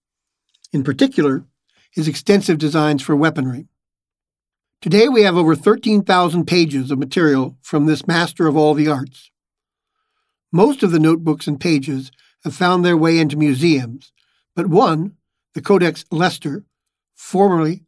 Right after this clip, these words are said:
the Codex Hammer, a collection of scientific work, is owned by Microsoft's founder, Bill Gates, who exhibits the codex once a year in a different part of the world.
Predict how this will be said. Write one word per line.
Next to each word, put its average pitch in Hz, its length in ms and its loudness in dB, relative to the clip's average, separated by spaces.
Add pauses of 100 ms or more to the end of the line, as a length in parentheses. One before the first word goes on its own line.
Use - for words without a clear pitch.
the 151 80 -14
Codex 160 560 -2
Hammer, 151 420 -4 (800)
a 156 60 -8
collection 190 360 0
of 151 80 0
scientific 196 580 -2
work, 165 340 -2 (500)
is 160 160 -6
owned 208 260 2
by 175 140 0
Microsoft's 165 920 -2
founder, 156 540 -4 (420)
Bill 196 220 2
Gates, 160 500 -4 (680)
who 190 80 2
exhibits 190 420 0
the - 100 -6
codex 185 420 0
once 196 240 0
a 208 40 -2
year 165 420 0 (340)
in 160 80 -2
a 160 40 0
different 165 340 -4
part 165 160 2
of 143 80 -4
the 143 80 -2
world. 139 380 -2